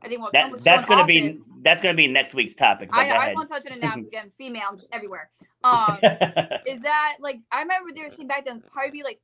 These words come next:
Speaker 1: two to three years before it's fully out and, like, approved and everything.
Speaker 2: Hmm.
Speaker 1: And then start of this year, all right, my U-, U R I said you need to be vaccinated in order to attend,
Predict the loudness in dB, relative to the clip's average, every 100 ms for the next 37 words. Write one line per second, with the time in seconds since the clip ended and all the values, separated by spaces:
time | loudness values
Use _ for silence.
0 | _ _ -18 -14 -14 -12 -10 -2 -2 -2
1 | -8 -8 -8 -10 -10 -8 2 6 6 2
2 | -8 -10 -10 -10 _ -12 -12 -12 -6 -6
3 | -6 -10 -12 -12 _ _ _ -12 -6 -4
4 | -2 -2 -2 -4 -10 -18 _ _ _ _
5 | -8 -6 -6 -8 -18 -12 -6 -6 -6 _
6 | _ _ _ -10 -6 -4 -6 -8 -12 _
7 | -18 -14 -12 -14 -12 -2 2 4 6 4
8 | 2 _ _ _ _ -8 -6 -8 -12 -12
9 | -10 -8 -10 -12 -12 -10 -10 -12 -16 _
10 | 0 0 0 -4 -6 -6 -8 -8 -12 -6
11 | -6 -6